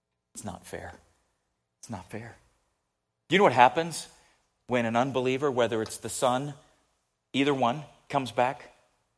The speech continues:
You realize there's rejoicing? Jesus said there's more rejoicing in heaven over one lost person coming who, who's rejoicing?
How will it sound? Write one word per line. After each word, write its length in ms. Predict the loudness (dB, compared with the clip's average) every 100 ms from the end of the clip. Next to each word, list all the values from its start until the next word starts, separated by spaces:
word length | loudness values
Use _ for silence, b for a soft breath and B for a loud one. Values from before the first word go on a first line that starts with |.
| _ _
You 120 | -4
realize 320 | -2 -2 -2 -4
there's 220 | -8 -8
rejoicing? 500 | -6 -6 -6 -10 -20 -20 _ _ _ _ _ _ _ _ _ _ _ _ _ _ _ _ -14
Jesus 340 | -10 -8 -8
said 240 | -8 -8 -8
there's 220 | -10 -10
more 240 | -10 -8
rejoicing 540 | -10 -10 -8 -8 -10 -12
in 60 |
heaven 420 | -10 -10 -12 -14 -18 b b _
over 280 | -14 -10 -10
one 440 | -10 -10 -10 -10 -6
lost 360 | -4 -4 -6 -14
person 380 | -14 -14 -14 -18
coming 320 | -18 -20 -20 _ _ _ _ _ _ _ _ _ _ _ _ _ _ _ _ _
who, 180 | -12 -12 -12
who's 340 | -12 -10 -10
rejoicing? 560 | -10 -6 -8 -8 -14